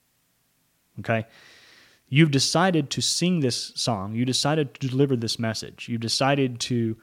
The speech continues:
perform this and, uh, be the deliverer of that message. Okay? That's, that's where your responsibility lies, um, ultimately, um, in being in tune. But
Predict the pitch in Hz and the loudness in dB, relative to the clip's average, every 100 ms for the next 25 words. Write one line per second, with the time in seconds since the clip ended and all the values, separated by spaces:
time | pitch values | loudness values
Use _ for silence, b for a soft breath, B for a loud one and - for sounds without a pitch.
0 | b - 123 - 170 208 160 104 87 - | b -12 -10 0 2 4 2 -2 -8 -10
1 | - - B B B B 131 120 113 113 | -12 -12 B B B B -2 0 0 -2
2 | - 113 101 113 120 165 147 127 131 123 | -4 -6 -6 -4 0 0 2 2 2 2
3 | 135 190 151 120 113 - 139 127 110 101 | 4 2 2 0 0 0 0 0 -2 -2
4 | 131 139 - - - - - - 98 104 | 0 0 -2 -6 -12 -14 -16 -14 -10 -4
5 | 110 110 110 147 - - B B B - | -4 -4 -2 -2 -2 -8 B B B -4
6 | 143 175 147 139 127 120 117 120 165 160 | 0 0 2 2 2 0 0 4 4 4
7 | - 135 127 - 120 113 104 101 101 78 | -2 -2 -2 -2 0 0 0 -2 -4 -6
8 | 50 - - b b b b - 117 104 | -10 -14 -14 b b b b -8 -6 -2
9 | 147 147 131 113 107 101 - b b b | 2 2 2 -4 -4 -8 -12 b b b
10 | _ - 110 104 95 113 107 113 104 98 | _ -8 -6 -6 -6 -4 -2 -2 -2 0
11 | 185 123 101 - - 123 110 - | 2 2 -2 -12 -2 0 0 -4